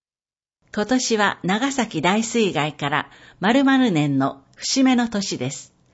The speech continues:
こうした災害の経験を教訓に災害に備えましょう。五月号のクイズの答えはマスクでした。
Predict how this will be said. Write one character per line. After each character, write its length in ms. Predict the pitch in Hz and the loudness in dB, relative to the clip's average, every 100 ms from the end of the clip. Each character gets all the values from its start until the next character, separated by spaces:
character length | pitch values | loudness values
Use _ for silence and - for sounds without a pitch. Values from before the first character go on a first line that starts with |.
| _ _ _ - | _ _ _ -2
こ 180 | 226 | 0
う 60 | 254 | 2
し 120 | - | 0
た 120 | - 220 | -2 -2
災 280 | 196 214 | 0 0
害 240 | 226 233 208 | 2 2 2
の 140 | 208 | -2
経 260 | 202 202 202 | -2 -2 -2
験 300 | 202 196 185 | -2 -2 -2
を 120 | 175 | -4
教 280 | - 180 185 | -2 -2 -2
訓 320 | - 175 160 | -4 -4 -2
に 220 | 156 - - | -2 -6 -10
災 320 | - 220 247 | -6 -2 0
害 200 | 247 233 | 0 2
に 140 | 214 | 0
備 340 | 202 180 202 208 | -2 -2 0 0
え 60 | |
ま 140 | 190 190 | -2 -2
し 160 | - | -4
ょ 240 | 156 - - | -6 -6 -12
う。 40 | _ _ _ _ _ _ _ _ | _ _ _ _ _ _ _ _
五 100 | 196 | -2
月 320 | 214 277 277 233 | 0 -2 -2 -2
号 220 | 185 156 | 0 0
の 160 | 151 | -2
ク 180 | 147 285 | -2 0
イ 80 | 269 | 0
ズ 120 | 180 | 0
の 120 | 151 | -2
答 340 | 147 139 - 156 | -4 -6 -6 -4
え 120 | 139 | 0
は 240 | 127 - - - | -2 -4 -12 -4
マ 160 | 208 262 | -2 -2
ス 160 | - | -4
ク 140 | - 127 | -6 -4
で 120 | 120 | -4
し 140 | - | -8
た。 160 | - | -10